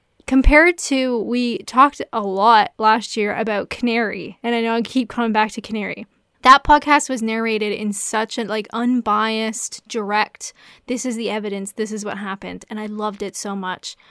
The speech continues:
Whereas this one felt like she was like, "Yeah, and we're talking about this, and isn't this crazy, and then we're gonna talk about this, and remember this," and it just,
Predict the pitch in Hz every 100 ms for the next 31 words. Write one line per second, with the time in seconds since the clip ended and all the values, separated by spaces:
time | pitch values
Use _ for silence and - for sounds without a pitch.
0 | _ - 220 214 254 254 247 226 220 214
1 | 202 - - - - 214 202 - 220 214
2 | 202 196 - - - - - - _ 262
3 | 294 285 269 262 269 - 277 277 269 247
4 | 262 254 240 - 294 294 269 - 277 285
5 | 277 254 269 262 233 254 269 262 240 220
6 | 233 269 254 262 330 320 214 - 220 220
7 | 220 240 285 294 311 294 240 - - 226
8 | 220 214 - _ _ - 240 254 302 -
9 | -